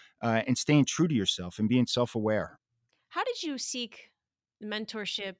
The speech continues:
Speaker 2: and support of others, sort of, in the pursuit of wanting to make this transition?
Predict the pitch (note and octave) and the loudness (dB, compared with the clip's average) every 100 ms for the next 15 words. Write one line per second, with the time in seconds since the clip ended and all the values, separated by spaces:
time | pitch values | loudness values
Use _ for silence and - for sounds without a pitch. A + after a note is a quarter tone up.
0 | - G3 F3+ F3 - F3+ G#3 F#3+ E3+ D#3+ | -12 -10 -8 -8 -10 -10 -8 -8 -6 -6
1 | E3 D#3+ A2 - - A2 B2+ E3+ E3 E3+ | -6 -8 -10 -12 -12 -12 -10 -12 -12 -12
2 | - - F3 E3+ - - F3+ D#3 D#3 D#3+ | -10 -10 -10 -12 -14 -10 -10 -8 -10 -8
3 | E3+ D#3+ D#3+ - D#3 D3 D3 C3+ - D#3+ | -6 -8 -12 -14 -14 -14 -14 -14 -12 -14
4 | C3+ - - | -12 -14 -16